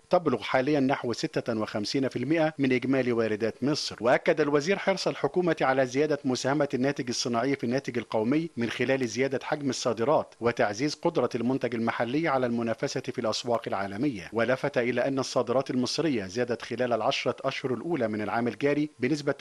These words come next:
ثلاثة عشر في المائة عن العام الماضي، مؤكدا تبني الدولة عدة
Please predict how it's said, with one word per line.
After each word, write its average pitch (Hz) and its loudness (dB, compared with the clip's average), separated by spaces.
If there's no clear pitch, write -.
ثلاثة 127 0
عشر 120 0
في - -8
المائة 127 0
عن 117 0
العام 117 0
الماضي، 143 0
مؤكدا 127 0
تبني 117 -2
الدولة 131 0
عدة 139 -2